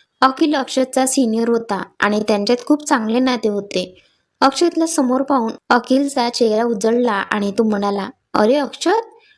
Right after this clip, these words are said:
आणि तू इथे? तू कॉलेजनंतर गायब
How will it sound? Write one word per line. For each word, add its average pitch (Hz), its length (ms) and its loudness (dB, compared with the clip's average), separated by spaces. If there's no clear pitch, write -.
आणि 269 200 4
तू 320 240 0
इथे? 370 600 -2
तू 349 80 6
कॉलेजनंतर 285 840 0
गायब 269 280 0